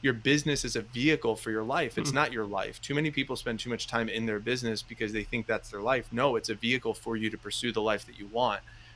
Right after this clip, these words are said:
Speaker 1: And, um, I, I think that if you're listening to this,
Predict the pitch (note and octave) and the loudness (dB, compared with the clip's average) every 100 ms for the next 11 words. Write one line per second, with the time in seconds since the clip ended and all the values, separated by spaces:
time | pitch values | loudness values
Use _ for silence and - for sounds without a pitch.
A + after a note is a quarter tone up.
0 | - A2+ A2 G#2+ G#2 G#2 G#2 G#2 A2+ B2 | -4 2 4 4 4 6 6 2 -4 -12
1 | - A2 G#2+ A2+ A2 A2 A#2 A2+ - A2 | -4 0 2 2 0 0 2 2 6 8
2 | A2 A2+ - - - - A#2 A2+ A2+ A#2+ | 10 8 0 -18 -16 -4 2 4 6 6
3 | - B2+ B2+ A#2+ A#2+ B2+ A#2+ - | 4 2 0 2 6 6 4 -2